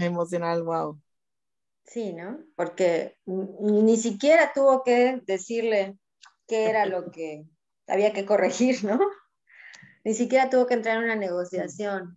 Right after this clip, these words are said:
Speaker 2: ¿Cuál fue ahí la clave entonces? ¿Qué, qué fue lo que hizo?
Speaker 1: Se interesó
Speaker 2: ¿Cómo lo logró?
Speaker 1: en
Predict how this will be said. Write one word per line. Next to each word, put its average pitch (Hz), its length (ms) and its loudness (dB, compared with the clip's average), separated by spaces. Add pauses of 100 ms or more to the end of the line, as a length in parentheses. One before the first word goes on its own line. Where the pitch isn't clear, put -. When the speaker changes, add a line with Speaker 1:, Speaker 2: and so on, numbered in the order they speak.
Speaker 2:
¿Cuál 220 220 2
fue 233 160 2
ahí 208 180 2
la 202 180 0
clave 180 340 -2
entonces? 175 840 -16
¿Qué, 180 360 -8
qué 196 120 -4
fue 202 120 2
lo 202 160 2
que 185 160 -2
hizo? 175 460 -12 (2750)
Speaker 1:
Se 233 80 2
interesó 220 480 6
Speaker 2:
¿Cómo 233 200 6
lo - 0 -
logró? 226 80 4
Speaker 1:
en 214 100 2